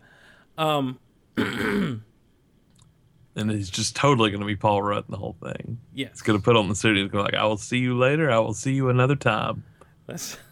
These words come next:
Speaker 1: <laughs> and then he shrinks.
Speaker 2: <laughs>
Speaker 1: Um, he, uh, the, the idea is Hank Pym developed this technology that would,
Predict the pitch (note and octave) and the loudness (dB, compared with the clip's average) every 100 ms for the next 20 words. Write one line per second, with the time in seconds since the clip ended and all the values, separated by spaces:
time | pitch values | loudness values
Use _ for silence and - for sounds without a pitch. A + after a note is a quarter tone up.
0 | _ C#3 _ - B2 _ - - C#3+ C3 | _ -20 _ -20 -20 _ -20 -10 -6 -4
1 | A#2 A#2 A2+ - A2 A2 - - _ - | -4 -6 -8 -12 -16 -18 -20 -20 _ -20
2 | - - G2 C3+ - - C#3+ C#3 B2+ A#2 | -20 -10 2 2 2 -2 0 2 0 -6
3 | B2 _ _ _ _ _ _ _ _ D3 | -12 _ _ _ _ _ _ _ _ -4
4 | F3+ G3+ E3 D3+ D3+ D3+ - D3 E3 F3+ | 2 4 2 0 -8 -10 -12 -4 0 0
5 | F#3 F#3 D3+ E3+ F#3+ - F3 E3 C3+ B2 | 0 -2 -2 -2 -4 -2 -4 -2 -2 2
6 | C3+ C#3 B2 - - C3 A#2+ A2+ A2+ G#2+ | 2 2 -4 -8 -6 -6 -4 -4 -4 -4
7 | A2 G#2+ A2+ | -8 -8 -12